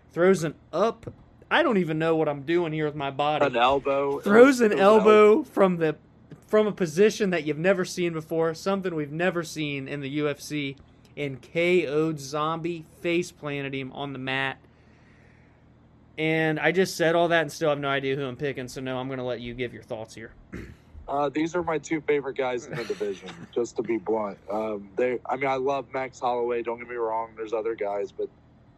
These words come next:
Speaker 2: these two guys I've been big fans of for a long time. Um, not that, not that I'm unique in that regard, they're very popular fighters. Korean Zombie has that, like, cult following to him almost.
Speaker 1: Yeah.
Speaker 2: Like,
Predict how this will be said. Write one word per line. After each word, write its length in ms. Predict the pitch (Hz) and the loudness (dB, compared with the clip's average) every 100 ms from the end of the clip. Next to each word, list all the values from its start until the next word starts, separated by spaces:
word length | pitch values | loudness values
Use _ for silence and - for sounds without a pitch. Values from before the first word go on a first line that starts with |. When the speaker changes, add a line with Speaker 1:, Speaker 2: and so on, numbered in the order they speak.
| - | -12
Speaker 2:
these 220 | 127 143 | -8 -8
two 160 | - 151 | -4 -2
guys 340 | 143 139 131 | 0 0 -2
I've 200 | 131 117 | -4 -6
been 160 | 127 113 101 | -8 -8 -4
big 180 | 127 - | -4 -4
fans 280 | 123 120 113 | -8 -8 -6
of 120 | 120 110 | -6 -4
for 100 | 120 | -4
a 60 | |
long 340 | 107 107 110 107 | -2 -4 -6 -8
time. 420 | 120 110 113 110 107 - - _ 92 | -6 -6 -6 -10 -16 -20 -20 _ -14
Um, 360 | 95 92 87 - - _ _ _ | -10 -10 -14 -18 -20 _ _ _
not 180 | 151 143 | 0 2
that, 140 | 139 - - | 0 -2 0
not 240 | 147 143 | 0 0
that 120 | 139 | -2
I'm 140 | 139 127 | -4 -6
unique 500 | 127 127 123 127 123 | -12 -12 -8 -10 -6
in 120 | 131 | -8
that 180 | 127 127 | -4 -4
regard, 460 | 123 120 131 131 123 | -4 -2 -2 -2 -4
they're 100 | 120 | -8
very 360 | 117 113 120 | -4 -2 -2
popular 500 | 117 117 113 117 110 107 | -4 -6 -4 -4 -6 -6
fighters. 560 | 107 110 110 113 - - _ _ _ _ | -6 -4 -4 -6 -10 -20 _ _ _ _
Korean 280 | - 156 151 | -2 0 -2
Zombie 440 | - 123 127 139 | -2 -4 -2 -4
has 140 | 135 120 | -4 -4
that, 140 | 120 | -6
like, 260 | 110 104 - | -4 -8 -12
cult 320 | - 127 120 - | -8 -6 -6 -6
following 520 | 131 131 131 135 131 | -4 -2 -2 -6 -10
to 160 | 127 135 | -6 -6
him 120 | 135 | -4
almost. 420 | 135 135 139 139 | -10 -8 -8 -8
Speaker 1:
Yeah. 300 | 151 147 120 113 _ _ _ _ | -6 -4 -4 -6 _ _ _ _
Speaker 2:
Like, 320 | - 113 107 | -8 -4 -4